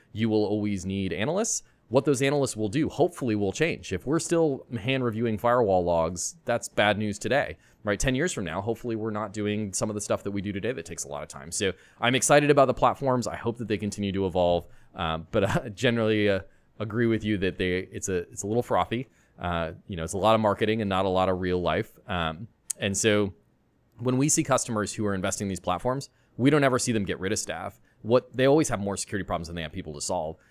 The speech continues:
It's that now those people can focus on problems that are more business focused. And so a good example, we saw a lot of customers who, like, took on a managed security capability so that they could free their security teams up to help the business move to Azure at the time is what they were doing,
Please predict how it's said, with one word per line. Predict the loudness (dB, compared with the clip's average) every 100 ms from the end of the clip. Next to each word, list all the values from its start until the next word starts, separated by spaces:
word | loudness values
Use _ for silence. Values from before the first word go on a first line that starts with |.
| _
It's | -8 -2
that | 0 2
now | 2 4
those | 2 2
people | -2 -4
can | -6 -6
focus | -4 -4 -4 -6
on | -6 -6 -6 -10 _ -4
problems | -2 0 -2 -4
that | -4
are | -2
more | -4 -2 -2 -2
business | -6 -8 -10
focused. | -10 -12 -12 -10
And | -6 -2
so | -2 -2 -4 _ -8
a |
good | 0 0
example, | 0 0 -2
we |
saw | 0 2
a |
lot | 2
of | 0
customers | -2 -4 -6 -8
who, | -8
like, | -8 -8
took | -6 -2
on | -2
a |
managed | -2 -4 -6
security | -10 -4 -4 -2
capability | -2 -4 -2 -2 -2 -4 -8 _ _
so | -4 -2
that | -2
they | -2
could | -4
free | -4 -2
their | 0 0
security | -4 -4 -2 -2
teams | -4 -4 -2
up | -2 -4 -8
to | -6 -4 -2
help | -2 -2
the | -2
business | -6 -6 -6 -8
move | -6 -6 -4
to | -4 -2
Azure | -4 -6 -6
at | -8
the |
time | -10 -12 -12
is | -12
what | -12
they | -12
were | -14
doing, | -14 -14